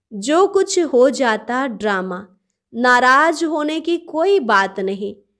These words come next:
कोई ने शरीर छोड़ा, उनको जाए अपना पार्ट बजाना है। एक शरीर छोड़ दूसरा लिया। तुम्हारी बुद्धि में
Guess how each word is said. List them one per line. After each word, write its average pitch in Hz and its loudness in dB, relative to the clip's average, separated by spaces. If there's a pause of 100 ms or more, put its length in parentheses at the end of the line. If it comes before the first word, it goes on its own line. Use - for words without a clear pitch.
(220)
कोई 294 2
ने 294 0
शरीर 285 0
छोड़ा, 320 0 (360)
उनको 269 0
जाए 214 0
अपना 214 -4
पार्ट 262 -4
बजाना 277 0
है। 247 -6 (460)
एक 311 2
शरीर 285 -2
छोड़ 285 0
दूसरा 220 -4
लिया। 262 -2 (480)
तुम्हारी 330 2
बुद्धि 233 -2
में 226 -4